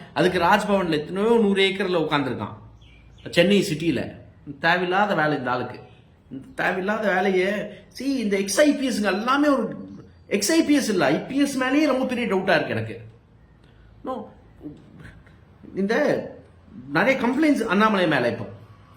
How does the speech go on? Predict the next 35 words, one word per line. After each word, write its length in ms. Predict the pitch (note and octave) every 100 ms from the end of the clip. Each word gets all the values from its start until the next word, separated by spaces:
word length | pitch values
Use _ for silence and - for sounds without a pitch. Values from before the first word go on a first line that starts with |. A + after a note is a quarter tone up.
| - D#3
ரெண்டு 220 | G3 F#3+
கம்ப்ளைண்ட் 360 | F#3 A3 C4
கொடுத்துருக்கேன். 400 | F3+ - C#3 B2 B2 C#3+
மீடியால 580 | G3+ A#3 G#3+ A#3+ A3
கவரே 260 | D3+ E3+ A#3
பண்ண 280 | G3+ F3 D3+
மாட்டேங்கிறாங்க. 360 | C#3+ B2+ A#2+
எஃப் 180 | A2 A2+
ஐ 100 | G3+
ஆர் 60 | G#3+
ஆயிடுச்சு. 480 | G#3+ G#3 A#3 B3 - - -
இந்த 140 | C#3+ E3+
மனுஷன் 300 | E3 C#4 C4
கன்விக்ஷன் 400 | D#3 A3 - B3+
வாங்கி 140 | A#3+
கொடுத்தாலும் 320 | A3+ A#3+ B3
கவர் 220 | F3 E3+ D#3
பண்ண 220 | C#3 A#2
மாட்டாங்க. 320 | A2 G2 - - - - _ -
எச் 220 | F#3 D#4
ராஜாக்கு 320 | C#4 A#3+ A3
ரெண்டு 220 | G3+ G#3+
கேஸ்ல 260 | B3 C4 A#3
கன்விக்ஷன் 380 | F3+ A#3 A#3 G#3
இருக்கு 180 | E3+ D3
தெரியுமா? 500 | B2 A#2 E3 G3 - - - - - - _ - - - -
அவன், 380 | D#3+ F#3 F3+ E3+
அவன் 220 | F3 G3+
இப்போ 120 | G3
சிறையில் 360 | F3 A3+ D4 A#3+
இருக்க 180 | A3 A3
வேண்டிய 260 | G3 F#3
அவன் 160 | A#3 F4
அப்பீல்ல 480 | D4+ F3 C4+ B3 F#3
இருக்கான். 360 | D#3 C#3 -